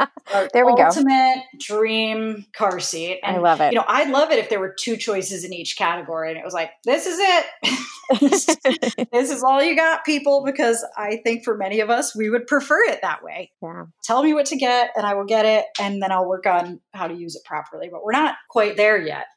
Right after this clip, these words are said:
Speaker 1: Uh,
Speaker 2: Yes.
Speaker 1: I am working on some tools to try to at least help all of us narrow it down and not,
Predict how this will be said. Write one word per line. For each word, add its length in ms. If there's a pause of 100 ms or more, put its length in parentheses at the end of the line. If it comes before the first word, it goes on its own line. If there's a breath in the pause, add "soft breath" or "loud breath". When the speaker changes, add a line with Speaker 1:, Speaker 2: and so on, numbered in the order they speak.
(160)
Speaker 1:
Uh, 220
Speaker 2:
Yes. 300
Speaker 1:
I 120
am 80
working 340
on 80
some 160
tools 360
to 80
try 240
to 220 (680)
at 160
least 440
help 300 (140)
all 240
of 100
us 560 (920)
narrow 480
it 140
down 520 (100)
and 240
not, 340